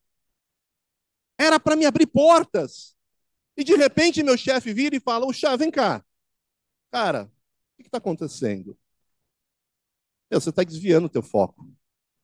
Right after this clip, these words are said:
Não é pra isso que eu te pago. Volta a fazer o que você fazia." E aí, cara, as cabeça é doida, né? A gente começa a falar, "Cara, será que eu sou capaz? Será que,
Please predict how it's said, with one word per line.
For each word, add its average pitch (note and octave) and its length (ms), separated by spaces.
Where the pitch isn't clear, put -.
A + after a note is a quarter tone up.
Não A3+ 80
é - 20
pra - 160
isso A2+ 220
que A#2 60
eu - 40
te - 120
pago. F2+ 440
Volta C#3 340
a - 20
fazer G3 300
o - 40
que - 80
você G#3+ 220
fazia." F3+ 520
E F3 60
aí, G#3 280
cara, B2+ 400
as - 80
cabeça C#3+ 360
é - 20
doida, C3 500
né? C#3 80
A D#3 160
gente - 100
começa E3+ 300
a F#3 40
falar, D3 600
"Cara, B2+ 440
será D#3 240
que - 60
eu C#3 40
sou C#3+ 140
capaz? C3 720
Será C#3+ 380
que, D3 600